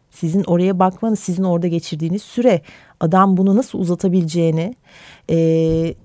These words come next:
anlamadan önce yani çok büyük araştırmalar yapıyorlar. Dolayısıyla orada çalışan yazılımcıdan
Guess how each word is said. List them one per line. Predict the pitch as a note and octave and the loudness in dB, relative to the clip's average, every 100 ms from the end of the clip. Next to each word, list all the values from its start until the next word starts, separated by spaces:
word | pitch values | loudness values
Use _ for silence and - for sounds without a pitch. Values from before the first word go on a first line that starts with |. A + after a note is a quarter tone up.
| _ _ _ | _ _ _
anlamadan | F3 F3+ G3 G#3+ E3+ E3 | 2 4 4 4 4 0
önce | D#3 D3+ D3 E3 A#3 D4+ _ | -2 -4 -6 -6 -6 -8 _
yani | F#3 D3+ D3 D3+ - - | -4 -4 -4 -6 -8 -12
çok | - A#3+ - | -6 -4 -4
büyük | F3+ | -2
araştırmalar | B3 C4 - - G#3+ G#3 F#3+ | 0 0 -2 -4 -2 0 0
yapıyorlar. | D#3 - D#3 D3+ - - - - - | -2 -4 -6 -4 -6 -10 -20 -20 -12
Dolayısıyla | - G3 G#3 - G#3+ | -6 -4 -4 -2 0
orada | G#3+ G#3 G#3+ - - | 2 0 -4 -6 -12
çalışan | - G3+ F#3 A3 | -4 -4 -2 -2
yazılımcıdan | G#3+ G3 F#3 F#3+ G3 F#3+ F#3+ F#3+ A3 | 0 2 0 0 -2 -2 -2 -4 -4